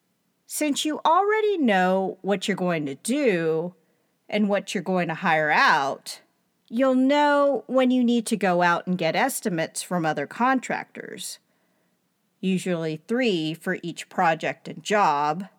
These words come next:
and when you can determine the cost of materials and how to figure in the labor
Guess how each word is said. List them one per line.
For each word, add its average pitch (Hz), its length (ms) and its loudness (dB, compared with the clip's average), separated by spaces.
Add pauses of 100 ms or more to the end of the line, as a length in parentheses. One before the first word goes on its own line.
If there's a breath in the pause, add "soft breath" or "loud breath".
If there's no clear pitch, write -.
(300)
and 214 200 0
when 240 600 4 (220)
you 233 180 -2
can 240 200 0
determine 202 540 -2
the 165 80 -4
cost 247 600 0
of 175 100 -6
materials 196 1200 -2 (720)
and 208 180 0
how 202 160 4
to 190 100 -2
figure 180 400 -2
in 165 160 -2
the 147 80 -4
labor 165 760 0